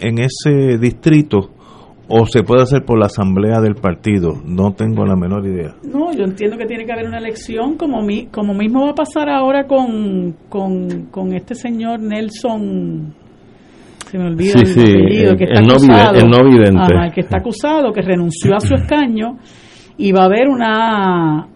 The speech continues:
Speaker 2: una elección especial.
Speaker 3: Ciertamente, yo creo que ese es el tenor del asunto, porque independientemente de que pudiera tener el Partido Nuevo la opción de poder manejar es, eh, de la, la sustitución del legislador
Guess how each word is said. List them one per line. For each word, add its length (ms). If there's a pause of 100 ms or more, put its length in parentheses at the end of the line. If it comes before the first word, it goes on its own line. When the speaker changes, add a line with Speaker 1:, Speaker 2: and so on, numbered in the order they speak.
(120)
Speaker 2:
una 440
elección 340
especial. 600
Speaker 3:
Ciertamente, 640 (100)
yo 60
creo 240
que 140
ese 420
es 60
el 80
tenor 320
del 160
asunto, 440
porque 220
independientemente 960
de 140
que 180
pudiera 720
tener 300
el 120
Partido 440
Nuevo 460 (500)
la 320
opción 800 (580)
de 340
poder 340
manejar 460
es, 240
eh, 160
de 200
la, 500
la 100
sustitución 680
del 140
legislador 840